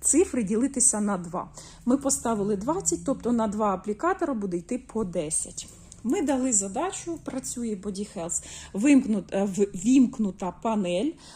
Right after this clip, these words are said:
Ми бачимо, п'ятдесят дев'ять хвилин залишилось до вимкнення і працюють аплікатори.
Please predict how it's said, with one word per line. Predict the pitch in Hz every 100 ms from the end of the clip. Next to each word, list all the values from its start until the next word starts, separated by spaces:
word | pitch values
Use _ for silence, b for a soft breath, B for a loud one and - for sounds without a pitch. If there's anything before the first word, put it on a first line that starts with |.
| -
Ми | 226 269
бачимо, | 285 247 - 208
п'ятдесят | 196 254 240 262 277 214
дев'ять | 220 214 185
хвилин | - 202 202 180
залишилось | 220 202 - 180 185
до | 185 220
вимкнення | 302 381 381 339 311 285 -
і | 277
працюють | 254 208 - 254 294 277 262 -
аплікатори. | 214 208 214 - 170 151 -